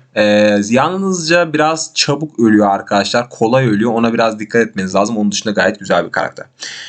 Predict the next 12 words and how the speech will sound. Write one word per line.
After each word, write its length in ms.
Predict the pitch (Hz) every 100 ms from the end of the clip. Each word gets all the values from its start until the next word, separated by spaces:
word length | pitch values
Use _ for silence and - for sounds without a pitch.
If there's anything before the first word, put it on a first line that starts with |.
| - - _ _
Üçüncü 460 | 160 156 233 240 233
olarak 380 | 226 233 233
da 80 | 208
arkadaşlar 420 | 175 175 175 180
aslında 380 | 196 185 - 196
iki 220 | 160 -
seçeneğiniz 560 | 214 196 156 135 127 127
var. 240 | 170 170
Bir 120 | 151 175
Rogue 380 | 147 175 196
karakteri. 680 | - 117 101 - 110 156 202 _ _ _ _ _ _
Ee, 80 | _